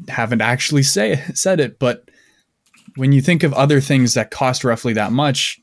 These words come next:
like, um, it, yes, it does cost less than, say, Marvel's, uh,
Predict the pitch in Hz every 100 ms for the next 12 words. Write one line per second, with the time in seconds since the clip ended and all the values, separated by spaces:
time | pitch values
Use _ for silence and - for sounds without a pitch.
0 | _ 120 113 - - _ _ _ _ _
1 | _ - _ _ - 110 107 98 - 143
2 | 147 151 120 143 127 143 139 - 131 123
3 | - 120 117 - - 127 117 110 110 104
4 | 104 _ _ - - 110 107 104 101 _
5 | - _ _ _ 127 127 123 120 113 110
6 | - - _ 110 104 104